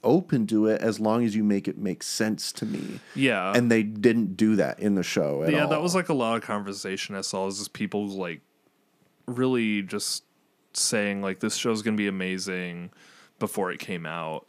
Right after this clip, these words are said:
Speaker 1: Yeah.
Speaker 2: And just being really overly defensive, and some people definitely were, like, in the wrong space of criticism, but some people were just had very general concerns or, like,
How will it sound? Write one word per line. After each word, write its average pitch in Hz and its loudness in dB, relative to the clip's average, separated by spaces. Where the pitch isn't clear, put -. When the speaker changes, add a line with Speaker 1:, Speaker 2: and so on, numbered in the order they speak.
Speaker 1:
Yeah. 95 0
Speaker 2:
And 85 -6
just - -8
being 113 -2
really 107 -2
overly 117 2
defensive, 107 0
and 117 -2
some 156 0
people 165 0
definitely 104 -2
were, 95 -2
like, 92 -6
in 98 -6
the 95 -4
wrong 90 -4
space - -2
of 101 -6
criticism, 110 -2
but 104 -2
some 107 -4
people 110 -2
were 95 -2
just 95 -6
had 92 -8
very 87 -8
general 87 -8
concerns 107 -6
or, 87 -8
like, 87 -10